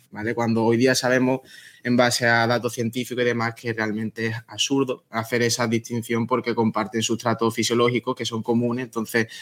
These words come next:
la muerte de un familiar o la ruptura de una pareja, eh, sabemos que se activa la misma fisiología que cuando te caes o cuando tienes una herida, ¿no?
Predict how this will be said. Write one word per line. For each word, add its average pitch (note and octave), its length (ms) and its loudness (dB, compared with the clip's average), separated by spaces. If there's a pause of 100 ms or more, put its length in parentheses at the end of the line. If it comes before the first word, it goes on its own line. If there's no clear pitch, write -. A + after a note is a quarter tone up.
(220)
la A#2+ 120 4
muerte A#2+ 420 6
de B2 200 6
un A#2 160 0
familiar B2 500 4
o A2+ 260 6
la A2+ 120 4
ruptura A2+ 400 0
de A#2+ 100 4
una A#2+ 240 2
pareja, B2 420 2 (300)
eh, A#2 220 4
sabemos A#2 300 4
que A#2+ 100 2
se B2 100 2
activa A#2+ 260 2
la A#2+ 120 4
misma A2+ 180 4
fisiología A2+ 500 2
que A2+ 140 0
cuando G2+ 260 -4
te G2+ 140 -6
caes G#2+ 320 0
o A2+ 60 0
cuando A2 200 2
tienes G#2 280 0
una G2+ 160 -2
herida, F#2 340 -8
¿no? G#2 140 -14